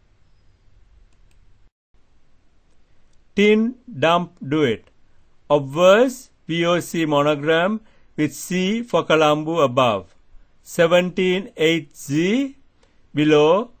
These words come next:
for seventeen eighty-two. Reverse dove on a mango tree, which is the logo or the Col-, Dutch logo for Colombo, except the dove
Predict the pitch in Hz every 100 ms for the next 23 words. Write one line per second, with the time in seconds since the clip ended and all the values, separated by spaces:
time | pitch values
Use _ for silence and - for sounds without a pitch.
0 | - - 156 180 165 165 160 170 165 170
1 | - 147 143 147 147 135 95 - - _
2 | _ _ _ _ _ _ _ 151 160 175
3 | 180 240 240 - - _ _ - 131 156
4 | 165 170 165 160 151 147 151 156 156 151
5 | 151 190 262 _ _ _ _ - 147 160
6 | 135 151 147 151 147 156 151 151 135 131
7 | - 151 151 151 170 - 143 135 139 143
8 | 135 143 139 135 139 175 233 - _ _
9 | _ _ 151 143 180 160 147 143 160 160
10 | 170 180